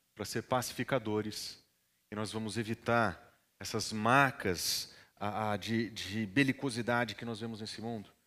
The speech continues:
Nós vimos na semana passada que nós somos a comunidade do perdão quando ele ensina sobre o princípio da reconciliação. O nosso Senhor Jesus Cristo demonstra que, mesmo sendo embaixadores da paz, nós somos pecadores e nós vamos ter problemas.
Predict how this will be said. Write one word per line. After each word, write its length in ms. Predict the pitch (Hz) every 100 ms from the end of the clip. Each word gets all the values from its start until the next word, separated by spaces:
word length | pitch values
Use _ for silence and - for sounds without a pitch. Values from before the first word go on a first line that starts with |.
| - - - -
Nós 140 | 143
vimos 160 | 190 180
na 100 | 196
semana 320 | - 190 196
passada 420 | 180 151 196 196
que 100 | 180
nós 100 | 175
somos 200 | - 175
a 60 | 165
comunidade 540 | - 170 151 165 165
do 80 | 156
perdão 360 | - 139 170 175
quando 180 | 175
ele 120 | 170 175
ensina 400 | 156 - 226 220
sobre 220 | 196 170
o 20 |
princípio 540 | 160 156 - 208 196
da 80 | 180
reconciliação. 840 | 143 156 170 - 165 - 160 170 - - _ - -
O 60 | -
nosso 180 | 180 175
Senhor 280 | 190 185 175
Jesus 260 | 170 160
Cristo 260 | 196 180 -
demonstra 540 | 190 175 196 196 185
que, 240 | - 190 - - - -
mesmo 840 | 170 170 202 247 269 233 214 220 196
sendo 340 | - 214 196
embaixadores 680 | 185 185 196 180 156 190 202
da 100 | 220
paz, 460 | 214 185 185 185 156
nós 440 | 170 180 214 220
somos 280 | - 196 185
pecadores 640 | - 180 170 147 196 202
e 60 | 190
nós 160 | 185
vamos 180 | 175 185
ter 140 | - 190
problemas. 680 | 196 180 202 147 - -